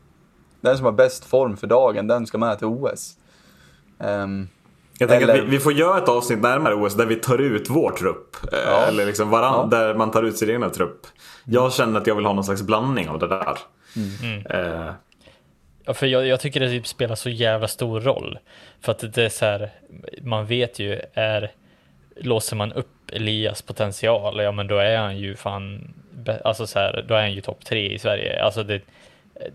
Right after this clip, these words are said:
Speaker 3: spelar han så som han gjorde förra året eller förrförra året, framförallt första året, när han är den här Pettersson som är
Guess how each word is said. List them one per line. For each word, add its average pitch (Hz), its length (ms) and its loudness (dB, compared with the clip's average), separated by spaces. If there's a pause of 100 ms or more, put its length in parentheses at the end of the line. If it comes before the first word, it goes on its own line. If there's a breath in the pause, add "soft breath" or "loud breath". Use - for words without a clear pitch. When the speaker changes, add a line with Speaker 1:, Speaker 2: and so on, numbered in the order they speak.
(140)
Speaker 3:
spelar 113 340 0
han 120 80 0
så 107 100 -2
som 110 140 -10
han 101 100 -4
gjorde 107 400 -2
förra 113 320 2
året 101 400 -2
eller 104 120 -4
förrförra 113 480 0
året, - 420 -6 (180)
framförallt 110 420 -2
första - 300 -4
året, 101 280 -4
när 104 80 -4
han 101 120 -4
är 123 200 0
den 98 120 -6
här 95 80 -8
Pettersson 107 380 -12
som - 140 -14
är 95 40 -10